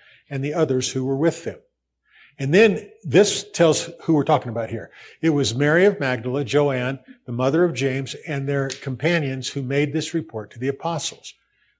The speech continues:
But it struck them,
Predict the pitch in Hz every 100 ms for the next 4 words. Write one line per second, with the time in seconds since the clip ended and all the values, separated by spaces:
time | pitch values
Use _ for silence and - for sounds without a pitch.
0 | - 202 131 104 - _ _ _ _ 180
1 | 170 - - - 202 165 156 - 143 151
2 | 196 131 131